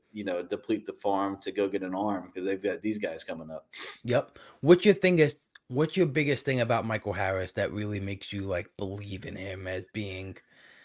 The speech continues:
Speaker 2: you know,
Speaker 1: I don't
Speaker 2: just
Speaker 1: think people
Speaker 2: truly
Speaker 1: re-,
Speaker 2: elite?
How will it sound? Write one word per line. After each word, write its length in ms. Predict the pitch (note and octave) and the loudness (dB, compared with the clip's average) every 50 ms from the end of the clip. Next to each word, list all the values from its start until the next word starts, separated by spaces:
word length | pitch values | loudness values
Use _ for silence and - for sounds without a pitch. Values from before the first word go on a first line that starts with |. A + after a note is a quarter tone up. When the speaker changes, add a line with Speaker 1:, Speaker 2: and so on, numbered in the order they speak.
| - _ _ _ _ _ _ - | -20 _ _ _ _ _ _ -4
Speaker 2:
you 120 | A2 G#2+ | -2 -2
know, 300 | G2+ F#2 F2 F2+ F#2+ F2 - _ _ _ _ _ _ _ _ _ _ _ _ | -2 -2 -2 -4 -4 -6 -10 _ _ _ _ _ _ _ _ _ _ _ _
Speaker 1:
I 140 | - C3+ D#3 | 10 10 12
don't 140 | G3+ A#3 A3 | 12 10 10
Speaker 2:
just 100 | - B2+ | 8 6
Speaker 1:
think 240 | A2+ - - - - | 4 4 4 2 2
people 300 | - F3 A#2+ A2+ F3 D#3 | 4 4 6 10 10 10
Speaker 2:
truly 120 | C3 A#2 | 10 8
Speaker 1:
re-, 140 | A#2 C3+ - | 6 4 4
Speaker 2:
elite? 220 | - - - - | 2 -2 -12 -18